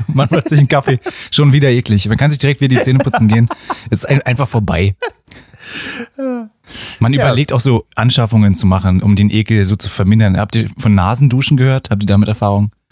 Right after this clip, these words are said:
Speaker 1: Einfach weil älter werden und Allergie ist mittlerweile, ich denke, oder ich lasse mir einfach vierundzwanzig sieben Salzwasser da durchlaufen.
Speaker 2: Äh, Mo-, Moment, willst du mir sagen, du hast bisher keinen, also ich weiß, der Podcast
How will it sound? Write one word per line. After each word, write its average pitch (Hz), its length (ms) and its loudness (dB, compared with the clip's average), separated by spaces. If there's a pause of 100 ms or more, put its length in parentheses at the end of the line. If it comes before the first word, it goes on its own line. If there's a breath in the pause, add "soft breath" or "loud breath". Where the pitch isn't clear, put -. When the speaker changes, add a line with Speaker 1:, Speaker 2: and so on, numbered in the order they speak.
(260 loud breath)
Speaker 1:
Einfach 101 280 0
weil 92 220 -2
älter 110 260 0
werden 107 240 2
und 104 160 0
Allergie 101 360 2
ist 98 120 0
mittlerweile, 98 380 0
ich 95 100 -2
denke, 101 280 0 (200)
oder 110 160 2
ich 107 100 -2
lasse - 160 0
mir 113 80 2
einfach 107 180 0
vierundzwanzig 110 520 0
sieben 113 180 2
Salzwasser 101 420 0
da 95 100 2
durchlaufen. 95 540 0 (1300 loud breath)
Speaker 2:
Äh, 90 400 0 (440)
Mo-, 113 180 0
Moment, 107 460 -2
willst 107 340 0
du 143 40 0
mir 131 60 2
sagen, 110 180 0
du 107 60 -2
hast 101 160 -4
bisher 104 220 -4
keinen, 98 240 0
also 101 240 -4 (140)
ich 92 140 -2
weiß, 113 220 0
der 107 80 -2
Podcast - 580 -4